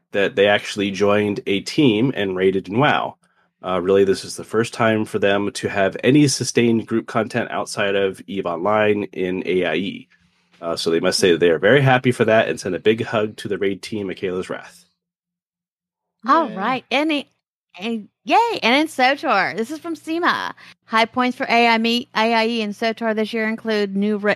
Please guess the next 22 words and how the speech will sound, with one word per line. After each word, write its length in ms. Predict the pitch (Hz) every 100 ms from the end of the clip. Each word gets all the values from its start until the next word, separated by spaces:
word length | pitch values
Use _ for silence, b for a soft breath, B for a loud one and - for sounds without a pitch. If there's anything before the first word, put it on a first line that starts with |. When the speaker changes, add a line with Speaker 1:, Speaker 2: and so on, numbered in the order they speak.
| -
Speaker 2:
new 220 | 208 208
operations, 840 | 196 185 185 185 180 247 294 - -
A 100 | 190
K 260 | 214 180
A 60 | 190
raids, 500 | 202 220 247 262 - B - _ -
where 100 | 208
guildies 340 | 196 208 202
are 100 | 208
still 240 | 196 214 190
progressing, 600 | 202 226 233 277 277 269
and 100 | 285
the 60 |
Total 300 | 269 226 202
Galactic 540 | 196 208 190 190 233 202
War, 460 | 208 247 185 156 - B
where 120 | - 214
they 140 | 220
won 340 | 190 220 214
two 260 | 208 - 190
new 160 | 190 196
planets. 720 | 190 196 151 117 - -